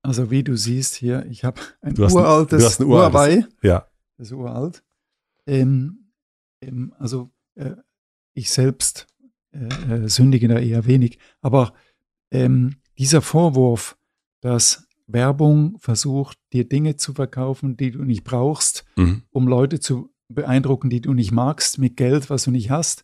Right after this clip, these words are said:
Speaker 2: Mhm.
Speaker 1: äh, der ist uralt natürlich,
Speaker 2: Ja.
Speaker 1: ne? Also das ist praktisch jetzt nichts. Das hat, also jetzt ist noch, äh, jetzt ist, äh, die Nachhaltigkeitsdiskussion dazugekommen und, äh, die Mülldiskussion, alles Mögliche. Aber, äh,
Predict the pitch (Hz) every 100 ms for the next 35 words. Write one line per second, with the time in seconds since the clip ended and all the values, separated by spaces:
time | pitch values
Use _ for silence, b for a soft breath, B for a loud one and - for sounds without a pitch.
0 | _ - 92 101 117 - _ 127 117 123
1 | 151 147 220 160 107 101 120 110 110 113
2 | 107 123 156 143 113 117 113 131 - -
3 | 123 - 127 123 120 - 135 - - -
4 | b b b - - 123 - _ _ _
5 | _ _ _ _ 117 117 123 139 - 143
6 | - 135 123 - _ _ _ - 127 120
7 | - 127 - - _ _ - 117 110 113
8 | 113 139 160 147 156 147 139 - 156 -
9 | - 151 143 139 - 147 135 139 143 143
10 | 151 135 117 113 117 117 113 143 143 127
11 | - 131 135 - 120 123 135 147 135 160
12 | - _ _ _ - 120 135 123 _ _
13 | _ _ _ 123 120